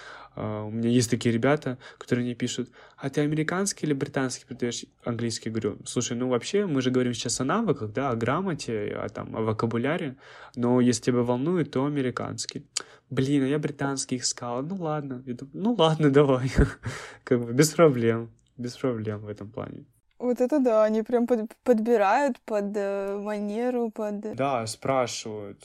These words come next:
Speaker 1: спрашивают. Возможно, это, ну, на будущее, не знаю, мало ли там поступать, да, кто собирается.
Speaker 2: Ну да.
Speaker 1: Или переезжать. Но, как бы,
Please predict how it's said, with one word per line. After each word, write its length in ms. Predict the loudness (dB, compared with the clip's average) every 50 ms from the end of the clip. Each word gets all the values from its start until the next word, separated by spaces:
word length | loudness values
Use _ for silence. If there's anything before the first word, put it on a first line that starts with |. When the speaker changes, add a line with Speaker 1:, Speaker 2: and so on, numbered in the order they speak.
| -20 -20
Speaker 1:
спрашивают. 800 | -20 -20 _ -10 -10 -10 -8 -10 -14 -16 -16 -18 -18 -18 -10 -2
Возможно, 460 | 0 0 0 2 0 -2 -2 -2 -4
это, 200 | -4 -2 -2 -4
ну, 320 | -4 -4 -8 -6 -6 -4 -4
на 160 | -2 -2 -4
будущее, 480 | -2 -2 -4 -4 -2 -4 -6 -6 -4
не 100 | -6 -6
знаю, 260 | -6 -6 -8 -8 -8 -8
мало 240 | -6 -4 -4 -4
ли 100 | -4 -6
там 160 | -8 -10 -10 -10
поступать, 460 | -12 -12 -14 -12 -4 -2 -2 -2 -2
да, 100 | -4 -6
кто 220 | -6 -6 -8 -8
собирается. 640 | -8 -10 -10 -8 -8 -6 -6 -6 -8 -8 -8 -4 0
Speaker 2:
Ну 160 | 0 2 2 2
да. 400 | 2 0 -2 -4 -6 -8 -10 -10 _ _ -8
Speaker 1:
Или 160 | -6 -6 -6
переезжать. 840 | -6 -6 -6 -4 -4 -6 -6 -6 -6 -6 -4 -6 -6 -8 -10 -14 -16 -16 -18
Но, 560 | -10 -8 -6 -6 -4 -6 -6 -6 -8 -8 -10 -12 _ -20 -16
как 200 | -14 -12 -12 -12
бы, 240 | -12 -14 -14 -14 -14